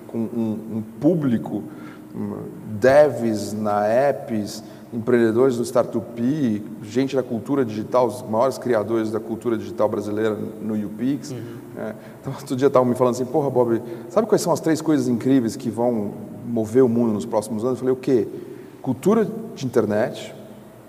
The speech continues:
Speaker 1: empreendedorismo e dev." Aí eu falei, "Nossa, que coisa interessante." <laughs> Mas fala assim, "Pô, mas você tinha essa bola de cristal?" Eu falei, "Não, não tinha. Fui fazendo, fui tendo
Speaker 2: Aham.
Speaker 1: ideia e as coisas foram acontecendo." Sabe? Tipo,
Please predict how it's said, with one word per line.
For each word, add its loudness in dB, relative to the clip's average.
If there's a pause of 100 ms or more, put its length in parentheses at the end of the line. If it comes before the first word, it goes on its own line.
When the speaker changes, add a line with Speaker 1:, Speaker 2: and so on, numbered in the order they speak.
(300)
Speaker 1:
empreendedorismo 2 (340)
e -2
dev." 2 (540)
Aí -10
eu -6
falei, -10
"Nossa, -12
que -10
coisa -2
interessante." 8 (180)
<laughs> 0
Mas 6
fala 2
assim, 0
"Pô, -2
mas 2
você 0
tinha -2
essa 2
bola 6
de -6
cristal?" 0
Eu -4
falei, 2
"Não, 4
não 0
tinha. -2
Fui -6
fazendo, -4
fui -8
tendo -2
Speaker 2:
Aham. -2
Speaker 1:
ideia 0 (460)
e -6
as -6
coisas -2
foram -2
acontecendo." -4
Sabe? -4
Tipo, -8